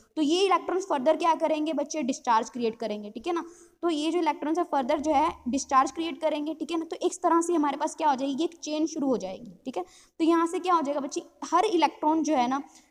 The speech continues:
जो primary ionization से जो हर electron निकल रहा था वो क्या करेगा बच्चे, वो जो है एन secondary electrons produce करेगा, ठीक है। तो मान लो P is the probability that हर जो है secondary electron जो है ना, each secondary electron,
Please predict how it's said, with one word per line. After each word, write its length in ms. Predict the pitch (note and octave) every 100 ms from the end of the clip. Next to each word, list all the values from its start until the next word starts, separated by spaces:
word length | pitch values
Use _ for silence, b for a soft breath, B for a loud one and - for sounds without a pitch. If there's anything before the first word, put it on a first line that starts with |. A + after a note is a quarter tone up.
| B
जो 120 | A#3 D#4+
primary 380 | E4 C#4 D#4+
ionization 540 | E4 D4+ D4+ D4+ D#4 D#4
से 200 | D4 C#4+
जो 120 | C4 C#4
हर 140 | E4
electron 420 | F4+ C#4+ - D#4+
निकल 260 | C#4+ C#4+ D4+
रहा 180 | C4+ A#3+
था 120 | B3+
वो 120 | C4 C#4+
क्या 200 | D#4+ F4+
करेगा 340 | D4+ B3 C4
बच्चे, 340 | B3+ B3+ C4+ C4+ B F4+ _
वो 420 | C4 F4 F#4+ - -
जो 120 | B3+
है 100 | D4+ -
एन 140 | D4+ F4+
secondary 420 | E4+ E4 D4 D#4
electrons 420 | D#4+ C#4 - C#4
produce 340 | D4 C4+ B3 A#3+
करेगा, 360 | G#3+ F3 G3 -
ठीक 100 | D4+
है। 120 | F#4 F4 B B _
तो 40 | D#4
मान 340 | C#4+ E4 F#4+
लो 100 | C#4+ D#4 -
P 120 | E4
is 140 | F4 C#4+
the 100 | F#4+
probability 600 | D4+ C4 A#3+ C#4 A#3 C#4 C4 - -
that 300 | C4 C#4 - - -
हर 200 | D4+ E4+
जो 140 | C4+
है 180 | D#4 D4 F4+ B B -
secondary 440 | - D#4 D4+ E4+
electron 440 | E4 D#4+ D4 D4 D4
जो 100 | C4+
है 100 | A#3+
ना, 120 | B3+
each 300 | D4 E4 D#4+
secondary 520 | D#4 D#4 C#4 C4 D4+
electron, 380 | B3+ - A3+